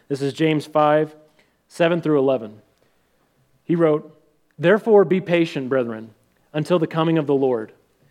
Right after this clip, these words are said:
The farmer waits for the precious produce of the soil, being patient about it, until he, until it gets the early and late rains.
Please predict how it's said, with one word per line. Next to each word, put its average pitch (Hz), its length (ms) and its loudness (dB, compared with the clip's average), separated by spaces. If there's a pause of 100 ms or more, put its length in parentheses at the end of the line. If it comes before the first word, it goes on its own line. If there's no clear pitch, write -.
(400)
The 156 100 -2
farmer 185 600 0 (100)
waits 151 680 -2 (140)
for 160 240 0
the 147 80 -2
precious 170 480 -4
produce 160 540 0
of 135 80 -4
the 127 80 -8
soil, 123 500 -4 (580)
being 160 220 0
patient 170 400 -2
about 117 240 -6
it, 110 140 -10 (500)
until 180 320 2
he, 165 300 0 (100)
until 185 360 0
it 165 240 -2
gets 156 480 -2 (140)
the 143 200 -2
early 165 460 0 (760)
and 139 160 -2
late 143 220 0
rains. 120 480 -6